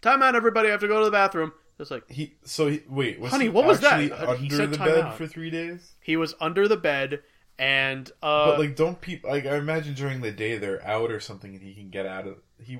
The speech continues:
Speaker 2: he couldn't escape for three days? He couldn't
Speaker 1: Maybe.
Speaker 2: find a time to get out of there?
Speaker 1: <laughs> I, I think if he was able to move around, uh, like, use the bathroom and maybe, like, steal something from the pantry, he definitely had a chance to escape.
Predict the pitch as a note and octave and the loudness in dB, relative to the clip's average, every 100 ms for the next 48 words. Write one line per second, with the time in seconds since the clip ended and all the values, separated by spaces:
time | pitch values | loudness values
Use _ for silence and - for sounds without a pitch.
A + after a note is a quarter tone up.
0 | - A#2 A#2+ D3 C3+ B2 G#2+ - - A2+ | -16 -20 -12 -10 -10 -12 -14 -14 -10 -10
1 | C#3 - - G2+ - G#2 B2 A#2 F2+ G2 | -10 -14 -20 -20 -18 -14 -12 -12 -12 -10
2 | D3 D3 - _ _ - C3 B2+ F3+ B2+ | -12 -14 -18 _ _ -16 -10 -6 -4 -4
3 | A#2 G#2 - G#2+ A#2 G#2+ G#2 G2+ G#2+ C3 | -6 -10 -10 -12 -12 -10 -10 -8 -10 -10
4 | D#3 E3 _ _ _ _ _ - - - | -12 -14 _ _ _ _ _ -20 -16 -8
5 | A3+ - G#3 A3+ - A3+ A#3+ A#3+ D#4+ D4+ | -4 -2 -4 -8 0 0 4 2 2 -2
6 | B3+ B3 G#3 F3 F#3+ F#3+ - D#3+ D#3 F3 | -2 0 0 0 -2 -2 -4 -4 -4 -2
7 | D3+ C#3+ C#3+ C3 B2 A2+ - _ _ _ | -2 -2 -2 -4 -6 -10 -18 _ _ _
8 | _ - B2+ B2 B2 A#2 _ _ _ _ | _ -6 -2 0 -2 -4 _ _ _ _
9 | - C3+ C3 C#3 C#3+ B2+ C3 B2+ C3 C3+ | -8 -6 -6 -6 -6 -6 -2 0 2 -2
10 | B2 A#2+ B2 B2 B2 B2 - B2+ B2 B2 | -6 -8 -8 -6 -8 -10 -10 -10 -10 -10
11 | B2 B2 A#2+ - A2+ A2+ - C3+ - - | -10 -10 -14 -12 -12 -10 -10 -10 -12 -20
12 | _ - C4 B3+ - C#4 C#4+ C4+ A#3+ A3 | _ -2 0 0 2 2 2 -4 0 2
13 | G3+ D#3+ - F#3 - E3+ C#3+ - - F#3+ | 0 -2 -4 -6 -6 -8 -8 -8 -6 -4
14 | A#2 - | -4 -8